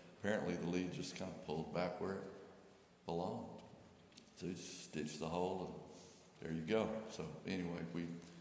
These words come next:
never dreamed of anything quite that, uh, good. Uh, he's doing, he's doing well. So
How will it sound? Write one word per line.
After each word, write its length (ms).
never 240
dreamed 380
of 100
anything 460
quite 260
that, 440
uh, 160
good. 240
Uh, 80
he's 140
doing, 380
he's 100
doing 240
well. 300
So 240